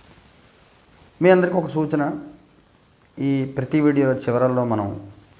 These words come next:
నక్షత్రాల రీత్యా కొన్ని పరిహార ప్రక్రియలు చెప్తున్నాము. చాలామంది మిత్రులు అడుగుతున్నారు, "ఏమండి మీరు చెప్పే పరిహారాలు మాకు చేయడం వీలవ్వట్లేదు, చేయించేవాడు కూడా దొరకట్లేదు చాలా సందర్భాల్లో." మా అందరి తరపున,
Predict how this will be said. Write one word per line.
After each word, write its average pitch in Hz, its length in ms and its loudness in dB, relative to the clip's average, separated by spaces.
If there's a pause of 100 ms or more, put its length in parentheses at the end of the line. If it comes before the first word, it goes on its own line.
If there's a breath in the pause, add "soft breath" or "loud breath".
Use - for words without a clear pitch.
(760)
నక్షత్రాల 151 480 2
రీత్యా 143 260 0
కొన్ని 131 220 -2
పరిహార 123 320 0
ప్రక్రియలు 131 420 -4
చెప్తున్నాము. 117 520 -6 (1600)
చాలామంది 185 360 6
మిత్రులు 147 280 -2
అడుగుతున్నారు, 107 480 -4 (480)
"ఏమండి 151 220 -4
మీరు 156 160 -2
చెప్పే 139 180 -8
పరిహారాలు 131 520 -4
మాకు 123 300 -4
చేయడం 117 200 -2
వీలవ్వట్లేదు, 110 720 -4 (1040)
చేయించేవాడు 165 440 4
కూడా 143 140 0
దొరకట్లేదు 123 640 -2
చాలా 113 180 0
సందర్భాల్లో." 110 580 -6 (960)
మా 151 220 8
అందరి 180 320 4
తరపున, 131 380 -2